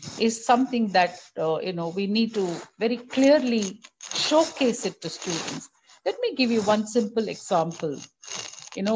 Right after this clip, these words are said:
we go for an annual retreat to one of the very, very beautiful community place called Asia Plateau.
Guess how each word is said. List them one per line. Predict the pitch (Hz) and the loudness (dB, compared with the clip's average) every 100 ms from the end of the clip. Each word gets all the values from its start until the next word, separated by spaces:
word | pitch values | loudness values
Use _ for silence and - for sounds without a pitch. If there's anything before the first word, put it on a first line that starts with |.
| 214 | 2
we | 247 208 | 2 4
go | 226 269 | 6 6
for | 285 285 220 202 | 6 4 6 6
an | 196 | 2
annual | - 196 208 208 180 165 | 2 2 2 -2 -4 -6
retreat | 185 - - 160 143 - - _ _ - | -8 -8 -10 -8 -10 -14 -20 _ _ -8
to | 196 | -6
one | 170 175 | 0 0
of | 185 170 | 0 -4
the | 175 | -2
very, | 214 233 | 0 0
very | 196 175 170 | 0 -2 -2
beautiful | 170 208 208 214 - 190 | -2 -2 -2 -4 -4 -6
community | - 180 160 170 170 175 | -4 -6 -4 -6 -6 -10
place | 165 160 156 160 | -8 -4 -4 -6
called | - 175 156 151 | -4 0 0 -2
Asia | - 160 - 160 | -4 -6 -4 -6
Plateau. | 139 - 131 - 131 135 | -6 -10 -12 -12 -16 -14